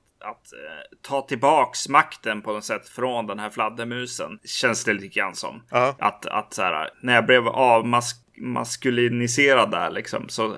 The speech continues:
Speaker 1: så är det dags, liksom, att ta tillbaks det. Och han gör det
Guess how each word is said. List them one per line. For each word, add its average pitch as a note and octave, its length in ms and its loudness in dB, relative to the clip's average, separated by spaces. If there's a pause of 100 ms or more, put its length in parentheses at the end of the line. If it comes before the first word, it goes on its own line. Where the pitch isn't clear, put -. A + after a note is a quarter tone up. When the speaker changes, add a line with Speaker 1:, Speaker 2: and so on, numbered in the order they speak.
Speaker 1:
så A#2 160 0
är G#2+ 100 6
det G#2+ 60 0
dags, A#2+ 420 2
liksom, G2+ 340 -2
att G2+ 120 -6
ta A2+ 120 0
tillbaks A#2+ 440 4
det. - 260 -8
Och G#2 120 -4
han A2 180 -2
gör G#2 200 4
det F2 280 -2